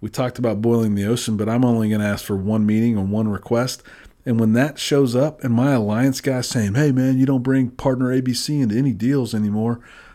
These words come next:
I'll be like, "Well, they've agreed to, like, twelve action items and haven't executed on any of those action items." It gives me the ability to hold the alliance team accountable. Now, if you're above average, which we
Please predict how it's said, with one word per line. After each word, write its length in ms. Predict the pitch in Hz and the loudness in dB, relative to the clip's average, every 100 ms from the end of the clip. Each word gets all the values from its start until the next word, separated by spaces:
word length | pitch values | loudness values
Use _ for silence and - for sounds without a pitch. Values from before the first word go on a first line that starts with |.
| - | -6
I'll 80 | 117 | 0
be 80 | |
like, 200 | 120 107 | 2 2
"Well, 400 | 135 165 185 135 - | 2 2 2 -6 -16
they've 280 | 135 120 175 | -8 -2 0
agreed 320 | 208 151 175 | 0 0 0
to, 100 | 131 | 2
like, 360 | 117 104 - - | 0 -4 -10 -20
twelve 300 | - 151 151 | -2 0 2
action 340 | 143 165 - | 2 0 -2
items 360 | 101 101 117 107 | -2 -2 -4 -4
and 80 | 110 | -4
haven't 240 | 120 117 | -4 -2
executed 440 | 110 - - 113 104 | -4 -8 -8 -4 -4
on 140 | 104 | -4
any 240 | 135 208 | -2 0
of 140 | 127 92 | -2 -4
those 180 | 92 95 | -8 -8
action 320 | 95 - 110 | -10 -10 -6
items." 340 | 101 113 120 - - - - - | -2 -2 -4 -8 -20 -20 -18 -4
It 120 | 120 | -2
gives 280 | 117 139 123 | 2 2 2
me 260 | 123 147 196 | 2 4 6
the 160 | 175 | 6
ability 520 | 123 110 113 113 120 | 4 4 2 2 0
to 80 | 110 | 0
hold 240 | 101 127 117 | 0 0 2
the 80 | |
alliance 500 | 117 113 127 165 156 | 2 2 0 0 -2
team 220 | - 110 98 | -4 -4 -4
accountable. 540 | - 104 90 85 - - - - - - | -6 -8 -8 -10 -18 -20 -20 -20 -10 0
Now, 160 | 127 | 0
if 120 | 98 - | 0 0
you're 140 | 139 | 0
above 260 | 123 143 135 | 4 4 4
average, 560 | 123 104 85 71 - - | 4 0 -4 -12 -14 -14
which 180 | 101 | -12
we 140 | 120 | -10